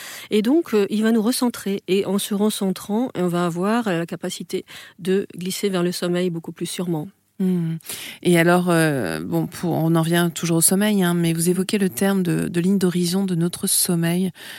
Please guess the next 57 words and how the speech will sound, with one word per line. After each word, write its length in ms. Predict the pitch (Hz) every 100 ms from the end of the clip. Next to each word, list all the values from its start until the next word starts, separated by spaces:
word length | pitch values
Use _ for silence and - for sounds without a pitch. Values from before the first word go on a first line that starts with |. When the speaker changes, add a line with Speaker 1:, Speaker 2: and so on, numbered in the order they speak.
| -
Speaker 2:
De 80 | 180
quoi 120 | -
s'agit-il 640 | 269 240 180 170 - 233 269
et 120 | 185
pourquoi 280 | - 202 262
est-ce 80 | -
que 60 |
c'est 120 | 196 185
une 80 |
forme, 240 | 170 175 170 -
euh, 20 | -
apaisante 480 | - 160 160 180 214
finalement 400 | - 170 160 160 170
pour 180 | - 170
nous ? 80 | 170 -
Speaker 1:
Oui, 380 | 202 214 208 202 -
euh, 400 | 190 196 190 190
je, 320 | 208 202 208
je 120 | 202
parle 280 | 220 285 294
des 100 | 220
paysages 540 | - 262 220 220 269
que 100 | -
l'on 140 | 202 180
peut 160 | 170
mettre, 400 | 180 185 226 - 185
euh, 120 | 175
dans, 300 | 170 190 185
dans, 220 | 170 180
dans 160 | 175 190
sa 120 | 202
chambre, 400 | 180 208 269 226
par 120 | 170 165
exemple. 320 | 160 220 220
Alors, 140 | 170 - - -
ça 160 | 208
peut 100 | 202
être 140 | 220 208
en 100 | 208
tête 180 | 196
de 100 | 170
lit, 280 | 180 202 247
mais 80 | 233
ça 160 | 202 180
peut 120 | 185
être 100 | 185
effectivement 560 | 180 185 - 190 208 214 - -
en 200 | - 185
latéral 500 | 190 208 220 202 202
si 160 | 190 190
on 60 |
veut 160 | 175 185
le 40 |
contempler 640 | 180 185 185 180 190 196 190
de 140 | 196
son 160 | 208 175
lit 280 | 196 269